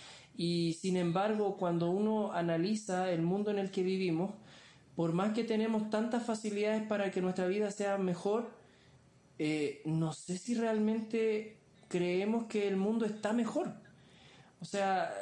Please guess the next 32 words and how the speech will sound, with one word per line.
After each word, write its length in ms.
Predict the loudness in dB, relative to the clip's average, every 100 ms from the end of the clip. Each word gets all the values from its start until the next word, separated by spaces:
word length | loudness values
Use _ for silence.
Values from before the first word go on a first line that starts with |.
| -4
la 240 | 0 0
pregunta 460 | 2 2 2 2 0
es, 340 | 0 -2 -6 -2
¿por 220 | 0 0
qué 160 | 0
si 160 | -2 -2
vivimos 460 | 0 2 2 2 2
en 80 | 2
un 140 | 0
tiempo 320 | 0 0 2
en 80 | 2
el 120 | 0
que 100 | 0
hay 80 | -2
tantas 400 | -2 0 0 -2
cosas 360 | -2 -4 -2 -2
para 260 | 0 0 0
que 120 | 0
la 120 | 0
vida 220 | 0 0
esté 260 | -2 -2 -2
bien 420 | 0 0 0 -4 -12 -20 -10 -4
y 60 |
para 220 | 0 0 0
que 120 | 0
todo 300 | 0 0 0
funcione 440 | 0 0 0 0
bien 220 | 0 0
en 120 | 2 2
el 120 | 2
mundo 340 | 2 2 2
entero, 460 | 2 0 0 0